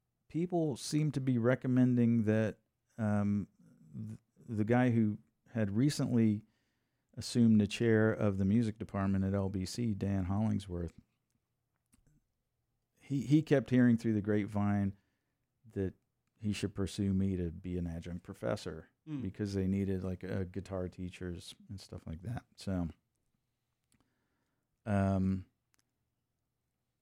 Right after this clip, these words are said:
Speaker 1: so Dan Hollingsworth called me in and, and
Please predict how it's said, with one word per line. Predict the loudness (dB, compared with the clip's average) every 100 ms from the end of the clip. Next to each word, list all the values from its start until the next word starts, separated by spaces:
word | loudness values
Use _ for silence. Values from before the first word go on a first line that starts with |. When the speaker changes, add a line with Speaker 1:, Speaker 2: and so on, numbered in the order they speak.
| _ _ _
Speaker 1:
so | 0 4 4 2
Dan | 2 4 6
Hollingsworth | 4 4 4 2 0
called | 0 2
me | 4 4
in | 4
and, | 2 0 -2 -4
and | -2 0 -2 -2 -4